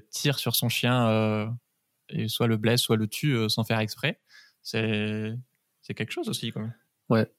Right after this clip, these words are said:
Speaker 2: Alors là, c'est pas les, les, les chiens sont pas blessés par les faisans et les perdrix, hein, je pense, <laughs> mais pas essentiellement
Speaker 1: Oui.
Speaker 2: par les sangliers.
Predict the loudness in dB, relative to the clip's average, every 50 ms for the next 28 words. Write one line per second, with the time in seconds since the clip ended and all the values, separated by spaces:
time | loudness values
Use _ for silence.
0 | _ _ 0 4 4 4 4 4 2 2 4 4 6 6 6 6 6 6 6 6
1 | 4 4 4 2 0 2 2 2 4 4 4 4 2 2 0 0 2 2 2 2
2 | 2 4 4 4 6 6 4 4 4 2 4 4 4 4 4 2 0 -2 -4 -4
3 | -2 -4 -8 -12 -14 -14 -14 -14 -18 -20 _ _ 2 2 2 2 2 2 4 4
4 | 2 2 2 2 2 4 4 4 4 4 4 2 0 0 0 2 2 2 0 -2